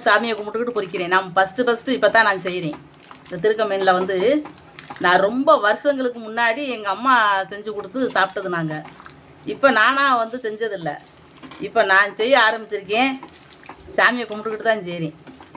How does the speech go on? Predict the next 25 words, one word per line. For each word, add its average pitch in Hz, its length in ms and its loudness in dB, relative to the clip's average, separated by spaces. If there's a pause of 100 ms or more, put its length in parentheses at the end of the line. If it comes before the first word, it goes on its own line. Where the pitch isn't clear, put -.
(580)
இது 185 180 4
வந்து 196 140 0 (100)
இந்த 190 180 2
மசாலா 202 380 4
கலண்டுறாம 196 560 2
அப்படியே 190 280 -2
நல்லா 185 200 2 (520)
சிக்கன் 214 360 2
போல 190 180 8
வரணும். 165 280 0 (2500)
இதை 185 180 4
நல்லா 220 300 4
நம்ம 196 200 -4
வந்து 196 180 0 (580)
பிரட்டி 208 300 4 (680)
ஒரு 202 100 6 (160)
அரை 202 200 2
மணி 214 120 -4
நேரம் 233 280 2
ஊற 240 140 -4
வச்சிடணும். 160 380 -4 (920)
ஊற 226 160 6
வைக்கணும்னு 262 400 4
அவசியம் 226 280 -2
கிடையாது, 202 360 0